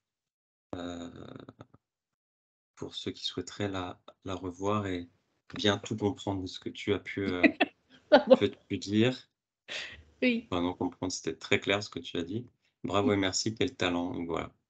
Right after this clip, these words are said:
Speaker 1: beaucoup de,
Speaker 2: Merci.
Speaker 1: de choses positives. S'il y a plus d'autres questions, je propose de, qu'on s'arrête là.
Speaker 2: Oui. En tout cas, c'est un très joli moment passé avec vous. <laughs> Et, euh,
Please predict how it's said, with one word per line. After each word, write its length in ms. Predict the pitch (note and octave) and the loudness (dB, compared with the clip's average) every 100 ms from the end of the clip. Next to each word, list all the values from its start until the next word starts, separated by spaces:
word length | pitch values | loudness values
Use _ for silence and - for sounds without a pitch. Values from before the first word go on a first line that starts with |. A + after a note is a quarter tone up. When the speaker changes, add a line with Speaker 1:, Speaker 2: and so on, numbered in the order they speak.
| _ | _
Speaker 1:
beaucoup 160 | F2+ G2+ | -8 0
de, 220 | G2+ G2 - - D#4 - - | 4 4 2 2 0 0 -6
Speaker 2:
Merci. 480 | A3+ A3 - - A#3 | -4 -4 -6 -8 0
Speaker 1:
de 100 | G#2+ | 2
choses 240 | - G#2+ | 4 0
positives. 480 | - A2+ A2+ A2 B2+ | 4 4 6 8 8
S'il 160 | B2 A#2+ | 10 8
y 20 | |
a 40 | |
plus 180 | A#2 C3+ | 8 8
d'autres 200 | C3 C3 | 8 10
questions, 280 | C3+ C3 C#3+ | 8 8 6
je 80 | C3+ | 4
propose 380 | B2+ B2 B2+ A#2 | 2 4 4 6
de, 460 | A#2+ A#2+ A#2+ A#2 | 6 6 6 4
qu'on 140 | A#2 A#2 | 4 4
s'arrête 360 | B2+ A#2 A#2 | 6 6 6
là. 320 | C3 D#3+ G#3+ - _ _ _ _ D4 | 8 8 6 -6 _ _ _ _ 6
Speaker 2:
Oui. 420 | D#4+ D#4 D#4+ - - - - - - - _ | 8 8 6 0 -16 -12 -10 -10 -14 -18 _
En 100 | C4 | 2
tout 140 | B3+ C4 | 6 8
cas, 360 | C4 C4 C4 | 10 12 12
c'est 140 | B3+ A#3+ | 8 6
un 220 | A#3+ A#3+ | 8 8
très 360 | A#3 - D4 D4 | 6 10 12 12
joli 260 | C#4+ D4 | 12 12
moment 380 | D4 C#4 C#4 D4+ | 12 10 10 10
passé 260 | D4 C#4 C#4+ | 8 8 8
avec 280 | C4+ B3+ A#3 | 8 8 8
vous. 280 | A#3+ E4+ A4 - _ | 10 8 8 2 _
<laughs> 1500 | - - - B3 - A#3+ - - - - - - - - - | 2 6 10 10 10 4 4 -12 -16 -16 -14 -16 -18 -6 8
Et, 240 | A3+ A3 | 12 12
euh, 360 | G#3+ G#3+ G#3+ | 12 12 10